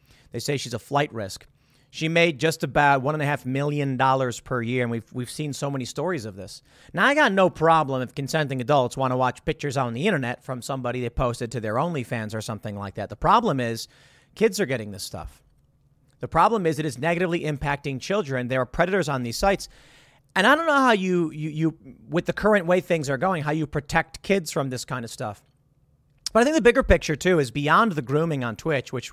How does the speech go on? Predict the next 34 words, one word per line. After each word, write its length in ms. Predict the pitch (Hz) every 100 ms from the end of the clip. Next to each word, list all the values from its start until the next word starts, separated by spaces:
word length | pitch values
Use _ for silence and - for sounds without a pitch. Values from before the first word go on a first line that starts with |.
| 110
you 80 | 117
know, 80 | 98
I'll, 320 | 98 110 107
I'll 100 | 107
read 180 | 107 107
in 40 |
a 20 | 101
second, 280 | 113 104 - _ _ _ - - - -
is 180 | 151
just, 320 | - 202 - 185
uh, 380 | 156 123 107 107 _ _ _ _ _ _
yo, 420 | - 180 156 101 - _ _ _ _ - _ _ _ -
if 400 | 175 180 - - _ _ _ _ _
we 240 | 139 247
go 260 | 185 196 196
the 80 | 160
direction 500 | 135 135 143 - 147
of 100 | 117
OnlyFans, 1120 | 117 147 160 175 - 196 196 202 196 - - _ _ _ _ _
I'm 200 | 165 262
not 180 | 392 392
too 200 | - 294
confident 840 | - - 214 226 208 - 143 127 110
this, 260 | 151 -
this 220 | - 139 -
country 360 | - 135 143
is 80 | 123
gonna 180 | 131 123
do, 460 | 110 139 127 113
uh, 60 | 110
uh, 300 | 101 101 98
well 480 | - 107 123 92 90 _ _ _ _ _ _
moving 300 | 127 117 107
forward. 400 | - 120 110 -